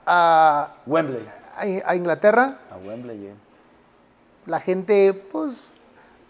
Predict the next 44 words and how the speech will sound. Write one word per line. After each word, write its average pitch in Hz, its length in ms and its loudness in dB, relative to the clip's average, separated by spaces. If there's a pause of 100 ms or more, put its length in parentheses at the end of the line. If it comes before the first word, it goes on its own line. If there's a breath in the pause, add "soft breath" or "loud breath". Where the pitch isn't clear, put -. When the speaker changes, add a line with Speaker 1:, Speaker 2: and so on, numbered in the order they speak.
(360)
Speaker 1:
no 269 300 0
nos 285 200 0
odia 240 340 4
porque 202 200 -4
los 185 80 -2
mexicanos 190 440 -2
no, 196 200 0
no 196 220 -2
nos 208 200 -6
odian 175 260 0
en 165 100 -6
ninguna 156 280 -6
parte 165 220 -4
del 151 60 -8
mundo. 208 260 -12 (400 soft breath)
Pero 233 160 4
lógicamente 214 600 4
vas 180 180 2
contra 165 380 0
un, 147 520 -8 (680 loud breath)
un 180 160 -4
gallo 175 320 4
de 220 120 6
ellos. 202 280 4
Speaker 2:
Sí, 139 460 -8
pues, - 160 -14
era 135 100 -4
Speaker 1:
Y - 20 -2
Speaker 2:
el 165 60 -2
Speaker 1:
la 151 80 0
Speaker 2:
número - 160 -2
Speaker 1:
gente, 135 240 -8
Speaker 2:
uno, 175 160 -6
Speaker 1:
la 156 180 0
Speaker 2:
güey. - 20 -2
Speaker 1:
gente, 180 600 2 (340 loud breath)
pues, 170 140 -4
no 175 140 -4
te 196 120 0
trata 180 480 4
muy, 185 480 -2
muy 180 200 -2
bien, 143 300 -4
¿no? 202 180 -12